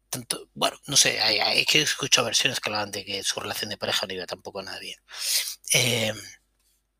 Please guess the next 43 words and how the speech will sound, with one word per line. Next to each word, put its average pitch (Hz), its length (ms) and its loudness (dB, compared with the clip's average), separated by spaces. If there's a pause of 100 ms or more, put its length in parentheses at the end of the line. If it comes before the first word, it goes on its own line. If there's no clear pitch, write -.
(360)
las - 160 4
canciones, - 720 0 (1160)
yo 156 180 2
defiendo 135 300 -2
mucho 151 420 -4
esa - 200 0
teoría 113 480 -4 (320)
que 95 120 -2
habla 123 220 -4
de 113 100 -8
que 98 120 -8
las 104 160 -8
canciones - 480 -4
tienen 117 260 -8
que - 100 -6
ser, - 280 -6 (480)
por 120 100 -2
un 202 120 0
lado, 202 240 -4 (160)
lo - 140 -6
que - 100 -4
el 101 60 -4
autor - 320 -4 (120)
quiere 151 440 -4 (800)
decir - 280 -2
con - 180 -8 (140)
ellas, 160 440 -8
y 113 120 -6
es - 160 -4
muy 95 120 -10
respetable, - 680 -6
y 123 140 -6
no 113 80 -2
hablo 104 160 -4
solo 101 200 0
de 98 60 -6
las 98 140 -6
canciones, 110 400 -4
hablo 110 160 -6
de 104 80 -8
las - 180 -4
obras - 300 -4
artísticas. - 800 -8